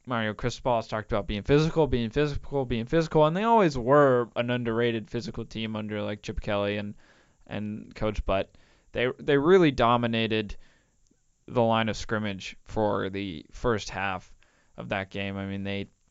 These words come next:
I've said this a couple times now, but they out-Stanforded Stanford, and they, on both sides, defensively and, um, offensively. I mean, Bryce Love didn't get going at all.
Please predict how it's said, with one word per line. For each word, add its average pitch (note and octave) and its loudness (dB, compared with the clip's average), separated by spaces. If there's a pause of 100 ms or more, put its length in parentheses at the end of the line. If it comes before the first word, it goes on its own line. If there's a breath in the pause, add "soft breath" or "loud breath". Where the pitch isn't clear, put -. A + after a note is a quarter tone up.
(320)
I've A2 -16
said A2+ -2
this A2+ -6
a - -10
couple C3 -4
times A2+ -4
now, A2 2
but A#2 -4
they G#2+ -2 (100)
out-Stanforded G#2 -8
Stanford, G#2+ -4
and G#2 -6
they, G2+ -6 (260)
on C3 2
both F#3 8
sides, - -4
defensively B2 -2 (500 soft breath)
and, G#2+ -4
um, F2 -10 (880)
offensively. B2+ 2
I A#2+ 2
mean, A2+ -2
Bryce A2 -2
Love G#2+ -4
didn't A2 -6
get A2 -8
going A2 -4
at G2+ -4
all. A2+ 2